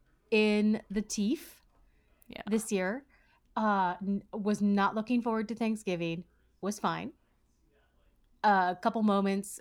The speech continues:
Speaker 1: where I was <laughs> watching, oh my God,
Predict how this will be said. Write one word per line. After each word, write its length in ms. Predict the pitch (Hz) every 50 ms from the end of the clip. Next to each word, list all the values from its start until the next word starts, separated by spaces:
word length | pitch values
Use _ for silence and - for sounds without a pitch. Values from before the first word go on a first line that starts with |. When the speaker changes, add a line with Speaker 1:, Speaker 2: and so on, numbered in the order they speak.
| - _
Speaker 1:
where 800 | 196 170 160 175 170 170 170 165 160 160 160 160 160 165 170 - - - - - - - _ -
I 140 | 180 175 180
was 180 | 180 196 -
<laughs> 120 | 196 180 202
watching, 580 | 214 214 233 - - - - 381 370 339 311 277
oh 40 | - - - - - - - - - _ _ - _ _ _ _ _
my 120 | - 269 254
God, 220 | - - - -